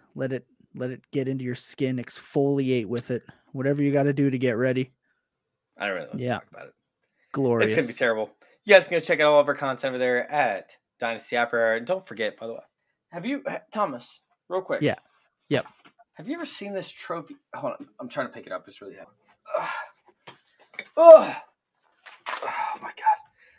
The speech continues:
Speaker 2: Whew. This title belt right here is from, whew.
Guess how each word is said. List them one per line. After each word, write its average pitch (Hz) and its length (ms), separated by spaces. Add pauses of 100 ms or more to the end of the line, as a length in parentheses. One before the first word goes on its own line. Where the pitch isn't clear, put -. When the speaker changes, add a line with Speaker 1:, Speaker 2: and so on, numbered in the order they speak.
(520)
Speaker 2:
Whew. - 200 (180)
This 190 180
title 214 340
belt 147 200
right 127 140
here 113 260 (160)
is 143 160
from, 185 400 (840)
whew. 415 160